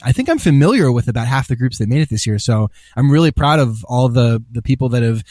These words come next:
a lot of these groups are actually a little bit newer or they've really stepped up their game in the last few years. So it's exciting to, to see those groups, uh, show up and,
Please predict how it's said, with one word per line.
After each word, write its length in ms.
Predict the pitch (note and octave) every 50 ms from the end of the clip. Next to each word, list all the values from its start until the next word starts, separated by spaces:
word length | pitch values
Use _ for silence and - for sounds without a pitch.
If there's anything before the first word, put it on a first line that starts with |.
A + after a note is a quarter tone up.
| - - -
a 40 | B2
lot 120 | C#3 D#3
of 60 | F3
these 120 | D#3+ C#3+ -
groups 220 | - C3 - -
are 40 | A#2+
actually 260 | A#2+ A2+ - - A#2+
a 20 | A2+
little 140 | A2+ A2+
bit 120 | G#2+ B2 C#3+
newer 320 | F3 G#3+ A3+ G#3 G3+ F#3+ F3
or 80 | D3+
they've 220 | C3+ C3 B2 A2 A#2+
really 160 | B2+ B2 B2
stepped 240 | - - B2 - B2+
up 80 | A2+ - _ _ _ _ _ _
their 100 | - A2+
game 240 | A2 B2 B2+ B2+ C3
in 80 | B2 A#2
the 40 | A#2
last 300 | A#2 A#2 A#2 A2+ - -
few 140 | - A2
years. 400 | G#2+ A2+ B2 B2+ C3+ D3 D#3 -
So 320 | - - A#2+ A2 A2 A2 G#2+ - _ _ _ _ _ -
it's 140 | B2+ - -
exciting 400 | B2 A#2 - B2 B2 A#2+ A#2+ B2 -
to, 260 | B2+ A#2 A2 A2 -
to 140 | - - A2+
see 140 | - C3 B2
those 200 | A2+ A#2 A2 -
groups, 500 | - A#2 A2 - - - - - - - _ _ _ _ _ _ _
uh, 200 | - B2 A2+ A2+
show 280 | A2 - - C3 A2+ A#2
up 160 | B2+ - -
and, 340 | B2+ A2 A2 A2 A2 A2+ G#2+